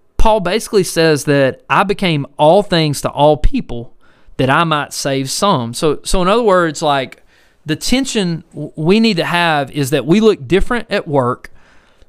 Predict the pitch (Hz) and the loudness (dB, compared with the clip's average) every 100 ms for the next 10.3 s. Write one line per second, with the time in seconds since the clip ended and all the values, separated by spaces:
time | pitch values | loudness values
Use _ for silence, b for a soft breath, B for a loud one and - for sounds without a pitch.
0 | b 135 156 139 180 160 139 165 143 127 | b 0 0 0 0 0 0 0 -2 -2
1 | 165 160 - 139 156 151 147 - 139 127 | 0 0 -2 -2 0 0 -2 -6 -4 -2
2 | 123 120 - 143 135 131 120 110 - - | -2 -4 -4 -2 0 0 -2 -6 -12 -4
3 | 143 139 131 131 127 117 113 113 104 107 | -2 0 0 0 -2 -4 -4 -6 -6 -8
4 | 104 - 104 110 - - 117 117 117 120 | -10 -14 -14 -16 -20 -18 -14 -14 -12 -4
5 | 139 110 143 180 180 143 - - 180 143 | -2 0 0 0 -2 -4 -6 -2 2 2
6 | 123 - - b b b b b 127 117 | 0 -6 -10 b b b b b -4 -2
7 | 110 107 110 127 - 160 196 208 147 - | -2 -4 -6 -10 -6 -2 0 -2 -6 -4
8 | 180 196 160 127 - - - - - - | -4 -2 -4 -6 -12 -18 -12 -10 -10 -8
9 | - 165 214 208 185 165 143 135 - 117 | -4 0 0 0 -2 0 -2 -2 -4 -10
10 | 104 - - | -10 -6 -6